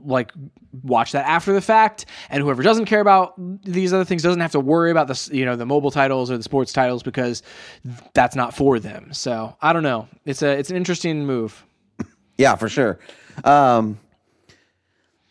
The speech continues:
Speaker 2: what's crazy, I mean, so I think, like, what's crazy is now Sony's not there, E three's not there, or sorry,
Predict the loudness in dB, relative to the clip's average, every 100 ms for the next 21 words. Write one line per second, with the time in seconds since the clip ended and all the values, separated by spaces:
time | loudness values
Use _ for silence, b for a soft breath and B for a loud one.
0 | 0 0 0 2 4 4 2 2 2 0
1 | 2 4 4 2 0 0 0 -6 -6 0
2 | -2 0 0 2 2 2 2 0 0 0
3 | -2 2 2 2 0 -2 -2 -2 0 0
4 | -2 0 0 2 0 -2 -4 -6 -2 -2
5 | -4